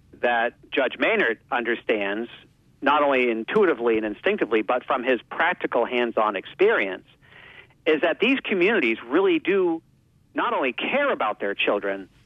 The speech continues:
but are really best positioned to take the best care of them. One of the things that we found, you know, in the child welfare system, the state child welfare system,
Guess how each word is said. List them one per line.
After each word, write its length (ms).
but 100
are 200
really 280
best 400
positioned 720
to 100
take 260
the 80
best 340
care 340
of 280
them. 200
One 160
of 80
the 60
things 160
that 100
we 220
found, 540
you 80
know, 100
in 80
the 80
child 320
welfare 540
system, 400
the 180
state 260
child 300
welfare 480
system, 400